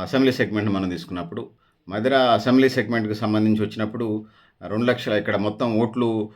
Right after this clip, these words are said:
రెండు లక్షల ఇరవై రెండు వేల నూట అరవై ఓట్లు ఉన్నాయి. రెండు లక్షల ఇరవై రెండు వేల నూట అరవై ఓట్లు ఉంటే, ఇక్కడ పోలైన ఓట్లు లక్ష ఎనభై వేల ఆరు వందల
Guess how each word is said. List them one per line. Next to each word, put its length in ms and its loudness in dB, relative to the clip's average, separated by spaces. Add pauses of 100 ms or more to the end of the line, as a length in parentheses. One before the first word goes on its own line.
(160)
రెండు 120 -4
లక్షల 240 0
ఇరవై 120 2
రెండు 180 2
వేల 120 4
నూట 200 0
అరవై 240 2
ఓట్లు 220 -2
ఉన్నాయి. 300 -6
రెండు 160 -4
లక్షల 340 -2
ఇరవై 400 2
రెండు 220 0
వేల 200 2
నూట 200 -2
అరవై 200 -2
ఓట్లు 220 -4
ఉంటే, 320 -6 (320)
ఇక్కడ 280 -6
పోలైన 260 4
ఓట్లు 240 -2
లక్ష 260 0
ఎనభై 240 2
వేల 200 4
ఆరు 200 4
వందల 340 2